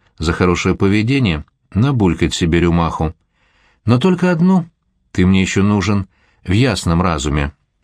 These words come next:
Жора обрадованно схватил бутылку, наплескал, проливая на скатерть, одним глотком забросил коньяк в рот, даже не поморщась. Лаврик сказал задумчиво:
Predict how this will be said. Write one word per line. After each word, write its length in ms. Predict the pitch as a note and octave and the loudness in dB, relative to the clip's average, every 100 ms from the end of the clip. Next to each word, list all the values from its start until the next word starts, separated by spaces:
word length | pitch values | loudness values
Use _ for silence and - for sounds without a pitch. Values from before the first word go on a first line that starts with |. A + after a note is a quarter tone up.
| _ _ _ _ - | _ _ _ _ -4
Жора 420 | F2+ F#2+ A2 F#2 | 0 2 2 0
обрадованно 640 | D#2 F#2 E2+ F2 E2+ F2 | 0 0 0 0 0 -2
схватил 420 | - F2+ E2 F2+ | 0 -2 2 0
бутылку, 600 | E2+ F2+ B2 B2+ B2 B2 - _ _ _ | 2 0 0 0 0 -2 -4 _ _ _
наплескал, 640 | F#2+ A2 A2+ G2+ - G2 | -2 0 0 0 0 -2
проливая 380 | F#2+ F#2+ G2 G2 | 0 0 0 2
на 140 | F#2+ F#2+ | 0 -2
скатерть, 540 | - G2+ F#2 F2 - _ _ _ _ _ _ | -2 -2 0 -4 -6 _ _ _ _ _ _
одним 340 | F#2 F#2+ C3+ | -2 2 2
глотком 460 | A2 B2 B2 C#3 F#2+ | 2 0 0 0 0
забросил 460 | G2+ G2+ G2+ - F2+ | 0 0 0 0 -2
коньяк 420 | G#2 A2+ A2 - | 0 0 -2 0
в 20 | |
рот, 280 | C#3+ D#3 - _ _ | 0 -2 -6 _ _
даже 400 | - G2 F2+ F#2+ | -2 0 0 0
не 120 | G2 | 0
поморщась. 600 | F2+ A#2 F#2+ D#2 E2 D#2 - _ _ _ _ _ _ _ _ | 0 0 0 -2 -4 -4 -8 _ _ _ _ _ _ _ _
Лаврик 460 | - E2 F2 F2+ E2+ | -2 0 0 0 -2
сказал 400 | - F#2+ F2 E2 | -2 -2 0 0
задумчиво: 640 | E2+ D#2+ E2+ - F2 D#2+ | 0 0 0 0 -2 -2